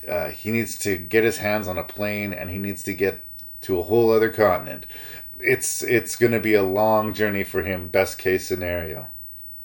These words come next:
The movie looks different. The zombies have these weird, cool, icy, cold eyes to them, and it brings back the classic slow-moving Romero zombies, which,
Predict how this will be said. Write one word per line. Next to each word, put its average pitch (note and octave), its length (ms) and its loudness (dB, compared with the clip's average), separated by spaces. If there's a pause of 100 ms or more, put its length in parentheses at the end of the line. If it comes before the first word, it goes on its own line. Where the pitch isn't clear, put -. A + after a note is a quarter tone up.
(120)
The G#2+ 560 0 (160)
movie C3 500 6
looks A2 460 4
different. D3 420 4
The A#2 120 4
zombies G#2+ 420 2
have G#2 180 2
these G#2 220 0
weird, G2+ 400 -2
cool, G#2 440 -2
icy, G2+ 760 -2
cold G2+ 540 0
eyes F#2 520 0
to A2+ 80 -2
them, A#2 260 0 (400)
and G#2 120 6
it G#2 140 2
brings G#2 240 2
back G2 260 4
the F2+ 60 -6
classic G2 500 0
slow-moving F#2+ 800 0
Romero F2+ 560 2
zombies, A#2 640 0
which, - 240 -4